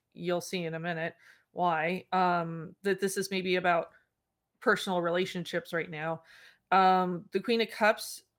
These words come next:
is usually about, um,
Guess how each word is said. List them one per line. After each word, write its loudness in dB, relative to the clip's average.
is 2
usually -2
about, -2
um, -6